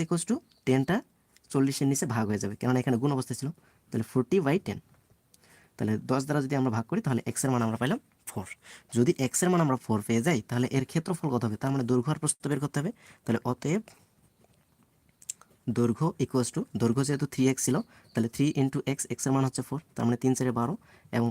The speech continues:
প্রস্থ তাহলে আমরা এখানে কত পাবো? প্রস্থ ছিল আমাদের কত? টু এক্স, তার মানে টু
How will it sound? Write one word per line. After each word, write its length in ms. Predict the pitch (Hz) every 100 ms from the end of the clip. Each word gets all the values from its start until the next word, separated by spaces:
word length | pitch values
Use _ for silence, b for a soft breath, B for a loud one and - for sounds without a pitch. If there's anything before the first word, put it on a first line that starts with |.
| 120
প্রস্থ 200 | 135 - 143
তাহলে 140 | 143 139
আমরা 120 | 135
এখানে 140 | 135 139
কত 80 | 139 147
পাবো? 140 | 110 113 _ _ _ _ b b b b -
প্রস্থ 200 | 120 - 135
ছিল 80 | 147
আমাদের 160 | 143 147 143
কত? 120 | - - _ -
টু 80 | 147
এক্স, 120 | 113 - -
তার 100 | - 127
মানে 120 | 127
টু 80 | 151